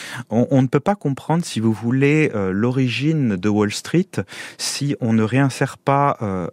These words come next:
euh, ce, cette communauté-là dans l'économie atlantique du dix-septième et du dix-huitième et dans les empires coloniaux de l'époque moderne.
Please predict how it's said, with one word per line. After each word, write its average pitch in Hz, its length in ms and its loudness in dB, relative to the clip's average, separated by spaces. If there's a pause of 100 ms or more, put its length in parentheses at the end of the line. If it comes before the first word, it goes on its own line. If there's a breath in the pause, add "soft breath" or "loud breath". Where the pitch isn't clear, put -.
euh, 95 300 -6 (160)
ce, - 360 -8
cette - 320 -6
communauté-là 120 760 2 (680 loud breath)
dans 127 320 2
l'économie 127 440 4
atlantique - 640 -4 (160)
du 101 160 -4
dix-septième 110 520 0
et 110 40 4
du 101 80 0
dix-huitième 104 640 0 (160)
et 170 200 6
dans 131 120 2
les 113 200 4
empires 117 280 2
coloniaux 117 540 4
de 120 100 2
l'époque 107 360 0
moderne. 98 400 0